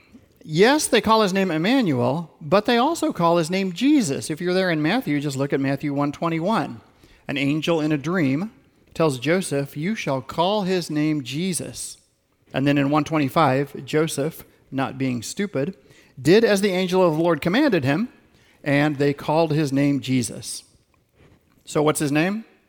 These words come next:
Always the right answer. Yes, and his personal name is Jesus,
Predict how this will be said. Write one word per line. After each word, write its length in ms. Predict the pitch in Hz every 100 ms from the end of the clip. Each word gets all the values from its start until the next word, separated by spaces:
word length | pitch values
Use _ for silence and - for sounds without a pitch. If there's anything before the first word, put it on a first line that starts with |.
| _ _ _ _ _ _ _ _ _ _ _ -
Always 320 | 131 139 143
the 80 | 160
right 200 | 165 185
answer. 400 | 233 226 160 - - - - - -
Yes, 420 | 208 196 - - - -
and 760 | 196 302 320 180 143 185 302 277 - _ _ _ - - - - - -
his 160 | 220
personal 480 | - 349 370 370 277
name 260 | 180 151 143
is 140 | 135
Jesus, 600 | 127 139 120 127 180 -